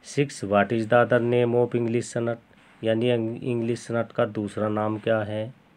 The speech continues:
नेक्स्ट, what are the two kind of sonnet, दो प्रकार के सनेटों के नाम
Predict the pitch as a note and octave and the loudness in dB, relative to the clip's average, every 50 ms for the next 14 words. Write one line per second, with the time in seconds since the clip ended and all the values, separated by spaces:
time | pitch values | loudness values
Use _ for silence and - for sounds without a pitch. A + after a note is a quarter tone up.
0 | _ _ _ _ _ _ - - - - - - G#2+ G#2+ G#2+ A2+ A#2 B2 B2 - | _ _ _ _ _ _ -20 -20 -20 -20 -12 -6 -2 2 6 6 6 6 4 2
1 | - - - - B2+ A2+ G2 F#2 F#2+ G2 G#2+ A#2 A#2 - A2 A2+ A2+ A#2 A#2 - | -2 -12 -12 -14 -12 -8 -4 0 4 4 4 4 4 4 4 4 4 2 0 -4
2 | _ - G#2+ A2+ A#2 A#2 - _ - A#2+ A#2 A2+ G#2+ A2 A2 A2 A2 G#2+ G#2 A2 | _ -2 0 0 0 -2 -6 _ -4 -2 -2 -2 0 0 0 2 2 0 0 0
3 | A2+ A2 - - - G#2 G2+ G2 - - - G2+ G2 - A2+ A#2 A2+ - A2+ G#2+ | -2 -2 -4 -6 -6 -4 -4 -4 -6 -10 -16 -6 -2 0 0 2 2 0 -2 -2
4 | - - G#2+ G#2+ G#2 - A#2 A2 - G#2+ G#2+ G#2 G2+ - A2 G2 G#2 G2+ G2+ G2+ | 0 0 0 0 0 -4 -6 -6 -4 -4 -4 -4 -4 -4 -4 -2 -2 -2 0 0
5 | G#2 A#2 C3+ D3 D3 | -2 -2 -2 -4 -6